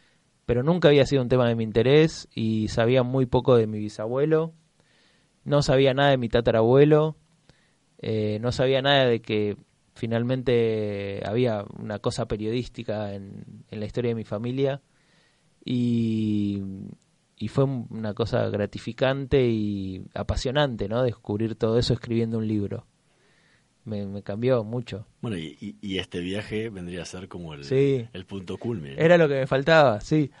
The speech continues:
Speaker 1: Ahora, como te digo, volví <laughs> con más preguntas. Todavía no puedo darte una respuesta porque dije, "Y qué,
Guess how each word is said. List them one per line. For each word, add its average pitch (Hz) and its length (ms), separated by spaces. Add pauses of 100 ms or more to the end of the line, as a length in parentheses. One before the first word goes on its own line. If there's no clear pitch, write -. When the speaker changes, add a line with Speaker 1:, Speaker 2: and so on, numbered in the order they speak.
Speaker 1:
Ahora, 147 260
como 131 180
te 143 100
digo, 180 140
volví 147 220
<laughs> 139 140
con 175 80
más 160 160
preguntas. 165 600 (260)
Todavía 175 240
no 190 160
puedo 185 140
darte 180 180
una 160 140
respuesta 180 440
porque 131 180
dije, 139 380
"Y - 140 (100)
qué, 180 240